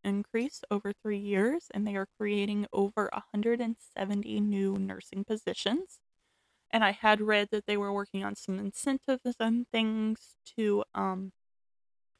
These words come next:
try to encourage, uh, nurses to come work there, uh, try to encourage staff to pick up overtime when they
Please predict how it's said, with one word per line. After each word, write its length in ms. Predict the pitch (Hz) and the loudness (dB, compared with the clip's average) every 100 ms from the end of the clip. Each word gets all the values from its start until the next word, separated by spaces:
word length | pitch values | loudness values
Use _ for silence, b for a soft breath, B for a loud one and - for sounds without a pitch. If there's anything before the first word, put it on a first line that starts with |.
| _ _ _ | _ _ _
try 220 | - 262 233 | -2 0 2
to 120 | 220 | 2
encourage, 680 | 208 - 208 196 202 - - _ - | 0 0 2 2 0 -10 -18 _ -6
uh, 240 | 202 196 | 0 0
nurses 720 | 196 190 190 - 202 196 - - | 2 0 -2 -2 -2 -2 -6 -16
to 220 | - 196 185 - | -2 -2 -2 -2
come 260 | 185 190 | -2 0
work 180 | 226 247 - - | 0 0 -2 2
there, 380 | 240 226 226 - _ _ _ - | 4 4 2 -4 _ _ _ -4
uh, 260 | 208 190 - | 0 -2 0
try 240 | 208 190 - - | -2 -2 -4 -8
to 200 | - 202 | -2 -2
encourage 420 | - 190 214 190 180 | -2 -4 0 -2 -2
staff 600 | - - - 226 208 202 - _ - - | -12 -14 -6 0 2 2 -4 _ -12 -2
to 220 | 202 190 | 0 0
pick 200 | - - | -4 -6
up 100 | 190 196 | -6 -2
overtime 580 | 208 214 - 208 202 | 0 -2 0 0 2
when 140 | 202 202 | 0 0
they 140 | 208 | -4